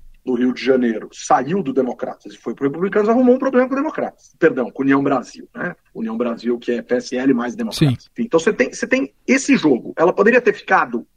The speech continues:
Speaker 1: no ministério e já dito que é cota Republicanos? Aparentemente não. A gente precisa entender a força deste grupo dentro do próprio Republicanos.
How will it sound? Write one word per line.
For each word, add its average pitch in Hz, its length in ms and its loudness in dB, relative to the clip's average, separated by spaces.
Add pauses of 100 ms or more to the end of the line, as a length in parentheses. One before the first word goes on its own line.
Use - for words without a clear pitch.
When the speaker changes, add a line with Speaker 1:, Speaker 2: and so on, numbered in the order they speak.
Speaker 1:
no 139 80 -4
ministério 131 580 -2
e 160 220 -6
já - 160 2
dito 156 580 -8
que 160 240 -2 (280)
é 143 100 -4
cota 147 580 -2 (360)
Republicanos? 120 720 -2 (420)
Aparentemente 147 540 -6
não. 135 320 -2 (220)
A 117 40 -6
gente 117 140 -10
precisa 123 260 -8
entender 143 420 2
a 175 80 0
força - 460 2
deste - 540 -2
grupo 202 400 -6
dentro 180 400 2
do 139 140 -2
próprio 120 340 -4
Republicanos. 117 560 -12